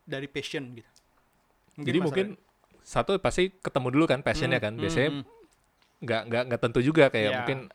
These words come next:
Speaker 2: ada yang masih muda atau yang udah,
Speaker 1: Ada yang masih
Speaker 2: udah
Speaker 1: labil
Speaker 2: berumur,
Speaker 1: lah ya. <laughs>
Speaker 2: baru ketemu passionnya
Speaker 1: Hmm,
Speaker 2: gitu kan.
Speaker 1: hmm, hmm.
Speaker 2: Satu ya udah ketemu nih passionnya nih.
Speaker 1: Hmm, hmm.
Speaker 2: Tinggal double down aja, fokus. Misalnya kita ada uniqueness-nya di sini nih.
Speaker 1: Oke.
Speaker 2: Oke, ini bisa diapain ya?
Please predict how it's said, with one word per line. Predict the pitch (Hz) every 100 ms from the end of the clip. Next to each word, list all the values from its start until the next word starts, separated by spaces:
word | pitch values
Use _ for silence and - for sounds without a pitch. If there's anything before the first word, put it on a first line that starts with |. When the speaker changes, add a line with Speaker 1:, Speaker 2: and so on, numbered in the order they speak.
| _
Speaker 2:
ada | 110 107
yang | 104
masih | 107 104
muda | 113 131 139
atau | 117
yang | 110
udah, | 107 104 98
Speaker 1:
Ada | - 143
yang | 147
masih | 135
Speaker 2:
udah | -
Speaker 1:
labil | 160
Speaker 2:
berumur, | - 180 - 170
Speaker 1:
lah |
ya. | 156 156 151 151 160 156 143
<laughs> |
Speaker 2:
baru | 110 135
ketemu | 131 131
passionnya | 123 - 156 143 123
Speaker 1:
Hmm, | 160
Speaker 2:
gitu | 110 92
kan. | 95 131
Speaker 1:
hmm, | 127
hmm. | 123 127 _ _ _ _ _
Speaker 2:
Satu | - 110 160
ya | 110
udah | 113 113 117
ketemu | - 156
nih | 160
passionnya | 120 113 131 139
nih. | 135 127
Speaker 1:
Hmm, | 120 120
hmm. | 113 107 _ -
Speaker 2:
Tinggal | 117 117 117 120
double | 120 120 120
down | 120 123
aja, | 165 151 143
fokus. | - - - 143 -
Misalnya | - 113 120 131
kita | - 147 135
ada |
uniqueness-nya | 113 117 - 127 -
di | 156
sini | 135 139
nih. | 147 135 -
Speaker 1:
Oke. | 123 110 110 131
Speaker 2:
Oke, | 143 - 117
ini | 147
bisa | 165 120
diapain | 113 110 107 147 175
ya? | 143 117